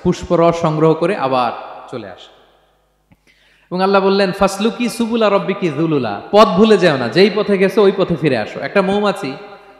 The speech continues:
মৌচাক থেকে প্রায় দশ কিলোমিটার দূরেও অনেক সময় চলে যায়, আবার দশ কিলোমিটার পথ চিনে আবার মৌচাকে এটার ফিরে আনে কে? এই পুরো মেকানিজমটা নিয়ে গবেষণা করে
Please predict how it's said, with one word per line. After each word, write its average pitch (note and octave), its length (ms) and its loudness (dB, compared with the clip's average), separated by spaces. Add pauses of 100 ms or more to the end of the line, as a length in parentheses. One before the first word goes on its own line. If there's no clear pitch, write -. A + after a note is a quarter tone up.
(120)
মৌচাক F#3+ 480 0
থেকে F3+ 220 0
প্রায় E3 220 0
দশ G3 280 4
কিলোমিটার G3+ 420 -2
দূরেও G3+ 260 8
অনেক E3+ 220 0
সময় D#3 220 -4
চলে C3 240 -2
যায়, F#2+ 200 -6 (500)
আবার F#3+ 420 2
দশ F3 280 -2
কিলোমিটার F3 500 -6
পথ E3 260 -2
চিনে D#3+ 380 -4 (320)
আবার E3 260 0
মৌচাকে E3 440 0
এটার C#3+ 200 -4
ফিরে D#3+ 220 0
আনে D#3 220 0
কে? - 440 -2 (1160)
এই D3+ 100 -4
পুরো A3+ 320 -2
মেকানিজমটা F#3+ 720 -6
নিয়ে F#3+ 200 -10
গবেষণা E3+ 460 -6
করে D#3+ 320 -6